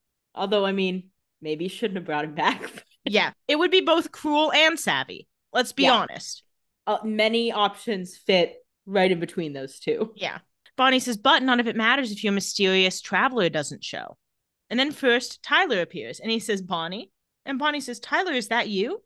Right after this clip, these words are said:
Speaker 2: He says, "How the hell did I get here?" And she says, "Oh, well, you're dead, and you're you. Caroline was right. Dying eliminated your passenger." And he says, "Hang on."
Speaker 1: 'Cause to her, the dying part is, like, less interesting.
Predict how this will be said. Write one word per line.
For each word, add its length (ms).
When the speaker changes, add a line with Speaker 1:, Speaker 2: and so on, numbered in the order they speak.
Speaker 2:
He 200
says, 440
"How 200
the 120
hell 160
did 120
I 120
get 280
here?" 320
And 120
she 140
says, 600
"Oh, 100
well, 120
you're 160
dead, 300
and 260
you're 140
you. 540
Caroline 360
was 160
right. 260
Dying 300
eliminated 400
your 100
passenger." 480
And 140
he 80
says, 200
"Hang 240
on." 300
Speaker 1:
'Cause 160
to 100
her, 240
the 120
dying 420
part 340
is, 160
like, 320
less 260
interesting. 640